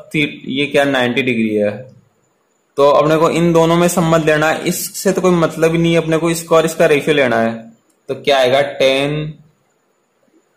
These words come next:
theta बराबर एबी upon बीसी। Tan कितना लेना है अपने को, सिक्सटी degree। एबी मेरे पास क्या है, एच,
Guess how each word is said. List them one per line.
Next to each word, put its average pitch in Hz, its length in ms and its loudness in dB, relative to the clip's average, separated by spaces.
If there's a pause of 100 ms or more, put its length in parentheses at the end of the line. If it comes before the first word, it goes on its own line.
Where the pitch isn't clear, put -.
(300)
theta 139 340 0
बराबर 127 400 4 (680)
एबी 131 580 -2
upon 135 580 0 (1200)
बीसी। 113 580 -6 (1200)
Tan 143 440 2
कितना 147 300 -6
लेना 139 220 -2
है 131 100 0
अपने 143 160 -4
को, 151 100 -2
सिक्सटी - 420 -10
degree। 113 540 -6 (1080)
एबी 131 240 -2
मेरे 147 220 0
पास 143 260 2
क्या 139 160 2
है, 127 360 0
एच, - 240 -6